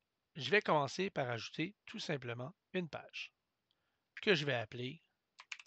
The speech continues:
test de page. Vous remarquez ici que j'ai description.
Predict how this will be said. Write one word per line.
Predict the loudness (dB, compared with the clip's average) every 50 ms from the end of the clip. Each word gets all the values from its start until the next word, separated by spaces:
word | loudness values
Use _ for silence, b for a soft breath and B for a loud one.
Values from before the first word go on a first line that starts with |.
| -20 _ -20 _ -14 -4 0
test | 0 0 0 0 -4 -6
de | -2 -2 -2
page. | 0 0 -2 -2 -2 -6 -8 -8 -8 -8 -10 -16 -18 -18 -20 -20 _ _ _ _ _ _ _ _ _ _ _ _ _ _ _ _ _ _ _ _ _ _ _ _ _ _ _ _ _ _ _ _ _ _ _ _ _ _ _ _ _
Vous | -2 0
remarquez | 2 2 2 0 -2 -2 0 0
ici | 0 0 0 0 -2 -2 0
que | 0 0 2
j'ai | 2 4 2 2 0 -2 _ _ _ _ _ _ _ _ _ _ _ _ _ _
description. | 2 10 10 10 10 10 2 2 2 2 2 -2 -2 -2 -6